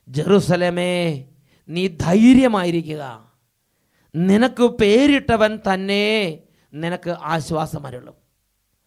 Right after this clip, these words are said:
അനേകം വ്യക്തികളുടെ ജീവിതത്തിൽ ഒരു തകർച്ചയുണ്ടാകുമ്പോൾ,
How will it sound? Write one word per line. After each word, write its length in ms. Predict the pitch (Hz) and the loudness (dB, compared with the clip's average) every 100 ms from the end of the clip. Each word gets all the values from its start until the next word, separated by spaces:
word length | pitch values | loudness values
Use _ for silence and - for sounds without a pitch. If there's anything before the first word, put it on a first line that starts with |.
| _ _ _ - | _ _ _ -8
അനേകം 760 | 170 226 247 269 269 262 254 - | -4 2 2 4 4 2 0 -4
വ്യക്തികളുടെ 840 | 151 170 185 _ 240 233 233 220 214 | -6 -6 -6 _ -8 -6 -4 -4 -6
ജീവിതത്തിൽ 920 | 156 165 180 196 202 185 165 180 214 _ _ _ _ _ _ _ _ _ _ _ | -6 -6 -4 -4 -6 -6 -6 -8 -12 _ _ _ _ _ _ _ _ _ _ _
ഒരു 240 | 202 254 262 - | -4 -4 -6 -8
തകർച്ചയുണ്ടാകുമ്പോൾ, 1200 | 180 208 254 233 254 208 202 208 202 202 196 | -4 -2 -4 -2 -2 0 -4 -4 -4 -2 -2